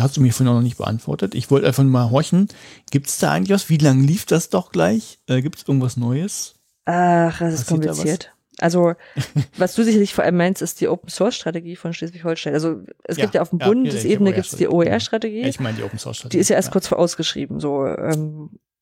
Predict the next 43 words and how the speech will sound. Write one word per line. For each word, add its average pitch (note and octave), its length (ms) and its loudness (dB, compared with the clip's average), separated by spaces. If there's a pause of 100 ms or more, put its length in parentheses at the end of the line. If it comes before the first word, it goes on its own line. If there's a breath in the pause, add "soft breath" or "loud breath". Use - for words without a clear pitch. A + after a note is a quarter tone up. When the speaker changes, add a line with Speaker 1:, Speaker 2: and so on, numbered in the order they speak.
(140)
Speaker 2:
da E3 140 2
muss E3+ 180 2
man E3+ 80 4
jetzt D#3 140 0
erstmal E3 240 0
noch D#3+ 140 -4
weiter D#3 220 2
bohren D3+ 460 2
und D3+ 160 -6
gucken, - 340 -6
ob D#3 200 -6
wir D#3+ 80 0
da, D#3 340 -6 (1160 loud breath)
ähm, D3+ 680 0 (160)
ob's - 160 -6
dann D#3+ 140 2
Interesse D#3+ 320 -2
gibt, - 200 -4
das D3 140 -2
irgendwie D3 240 0
auf D#3+ 100 -2
Landesebene D#3 520 0
weiterzuführen. D3+ 840 -6 (1120 soft breath)
Ähm, D3 320 0
wobei D#3 180 2
ich - 160 -2
heute F3 240 2
auch D#3+ 100 -6
gelernt E3 320 0
habe, E3 120 -4
dass - 260 -6
zum D#3+ 180 -4
Teil D#3+ 640 0 (140)
das - 200 -10
Land F3+ 200 0
gar D#3+ 140 0
nicht E3+ 140 0
so - 180 -6
anti F3 260 0
ist C#3 200 -4
gegen C#3+ 200 -4
Sachen, E3+ 400 -4
nur E3 360 -2